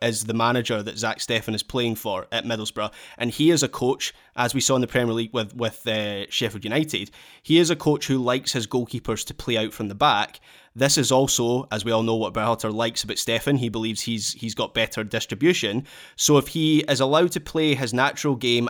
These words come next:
and also is tested in a way that he hasn't been before, in the end, there is a chance that you have a more rounded goalkeeper coming out of the other side.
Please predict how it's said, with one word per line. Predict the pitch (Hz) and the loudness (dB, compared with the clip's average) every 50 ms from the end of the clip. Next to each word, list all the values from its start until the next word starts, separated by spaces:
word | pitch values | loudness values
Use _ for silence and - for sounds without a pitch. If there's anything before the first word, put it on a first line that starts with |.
| - | 0
and | - 123 127 139 143 143 139 135 - | 0 2 4 6 6 6 6 4 4
also | - 127 135 135 135 - - 131 120 | 2 2 2 2 2 0 -2 0 -2
is | 117 - - | -2 -4 -4
tested | - - 123 123 117 - - 120 113 | -2 0 0 0 0 -2 -4 -2 -2
in | 113 113 | 0 -2
a | 110 | -2
way | 107 110 113 117 117 117 113 107 - _ - - - - _ _ _ - | -2 -2 0 0 0 0 0 -2 -4 _ -20 -20 -20 -20 _ _ _ -16
that | - 107 104 120 120 117 113 - - | -10 -2 2 4 4 6 4 2 0
he | - - 127 120 | 0 0 0 0
hasn't | 107 - 123 131 135 120 131 110 | 0 0 2 2 2 2 0 0
been | 120 131 139 139 | 2 4 4 4
before, | 135 123 - - 147 151 165 180 202 202 202 - _ _ _ _ _ _ _ _ - - | 4 2 -2 0 2 4 4 4 4 2 -2 -8 _ _ _ _ _ _ _ _ -2 2
in | 151 165 185 185 | 2 4 6 6
the | 160 151 156 | 6 6 6
end, | 165 156 123 117 113 117 107 | 6 6 6 4 2 0 2
there | 131 127 | 2 2
is | 123 120 107 | 2 2 2
a | 123 117 | 0 -2
chance | - - - - 143 139 135 123 117 - | -2 -2 0 0 2 2 2 2 0 0
that | - 123 - | -2 -4 -4
you | 117 120 | -4 -4
have | 110 - 120 117 107 | -2 0 0 0 0
a | 110 | 0
more | 110 113 117 120 120 117 110 | 0 2 2 4 4 4 2
rounded | 107 107 117 113 113 113 107 110 107 104 | 2 0 0 0 0 0 -2 -2 -4 -4
goalkeeper | - 123 110 107 - - 107 - - 101 92 - | -4 -4 -4 -4 -6 -8 -10 -6 -6 -8 -8 -6
coming | - - 117 117 110 110 | -4 -4 -2 -2 0 -2
out | 107 107 | -2 -4
of | - 113 101 107 | -4 -6 -6 -4
the | 113 | -4
other | 107 101 98 92 | -2 -2 -2 -4
side. | - - 98 92 85 87 - | -2 -2 -2 -4 -6 -10 -18